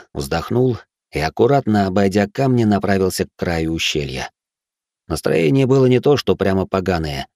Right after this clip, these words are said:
но и хорошим его не назвать. Нет, я, конечно, рад, что живу и дышу, но ведь, по сути, всё оно осталось как прежде.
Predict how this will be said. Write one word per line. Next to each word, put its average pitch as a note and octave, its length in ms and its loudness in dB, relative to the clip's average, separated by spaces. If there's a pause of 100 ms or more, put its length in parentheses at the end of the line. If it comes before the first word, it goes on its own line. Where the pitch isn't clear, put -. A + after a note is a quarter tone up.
(140)
но G2+ 160 0
и E3 100 4
хорошим C#3+ 500 0
его G#2+ 240 2
не G#2 100 2
назвать. F2 560 -4 (600)
Нет, F#2+ 260 -4
я, C#2+ 120 -6
конечно, G2 460 -2
рад, B2 220 0
что D2 300 -4
живу D#2 320 0
и A2+ 80 2
дышу, F#2 460 0 (480)
но - 120 0
ведь, G3+ 220 -2
по G3+ 140 0
сути, B2 320 -2
всё B2+ 260 2
оно A2+ 240 2
осталось A2 400 0
как G2+ 180 -4
прежде. F#2 500 -4